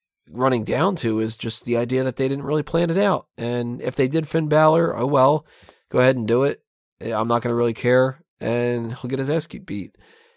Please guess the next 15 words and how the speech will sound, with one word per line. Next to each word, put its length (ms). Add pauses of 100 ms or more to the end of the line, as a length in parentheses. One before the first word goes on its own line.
(140)
So 500 (920)
I 120
think 260
that 120
Finn 180
Balor's, 500 (320)
uh, 420 (100)
in 120
the 60
doghouse 640
a 40
little 220
bit 120
right 180
now, 360